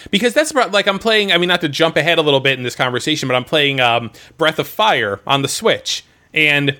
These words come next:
it's just like, every five seconds, I gotta go look at a, a, an F A Q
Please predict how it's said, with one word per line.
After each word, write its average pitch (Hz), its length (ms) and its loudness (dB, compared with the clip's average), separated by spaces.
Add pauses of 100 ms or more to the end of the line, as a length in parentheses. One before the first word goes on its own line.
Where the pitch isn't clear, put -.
it's 170 240 -2
just 185 200 -2
like, 156 340 0 (420)
every 208 340 0
five 170 340 0
seconds, 139 520 -2
I 151 100 -2
gotta 151 160 2
go 139 520 0 (100)
look 156 160 0
at 143 80 2
a, 131 260 2
a, 131 240 -2
an 135 120 -2
F 143 160 0
A 139 100 2
Q 143 460 0